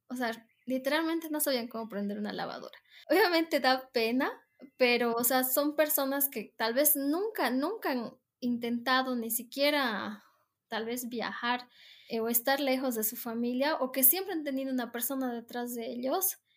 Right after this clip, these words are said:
Entonces, ese sería mi, mi consejo, ¿no? Porque cuando yo he hecho la entrevista aquí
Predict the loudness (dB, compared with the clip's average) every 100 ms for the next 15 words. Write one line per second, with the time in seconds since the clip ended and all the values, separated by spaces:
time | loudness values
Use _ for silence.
0 | _ _ _ -2 6 6 6 2 2 4
1 | 4 6 4 4 2 0 0 -2 -4 -6
2 | -6 -8 -8 -4 0 0 0 -4 -4 -4
3 | -4 -8 -8 -10 -10 -4 -2 0 -2 -2
4 | -2 -2 -2 0 -2 -4 -4 -2 2 2
5 | 0 -6 -8 -10 -12 -10 -8 -8 -10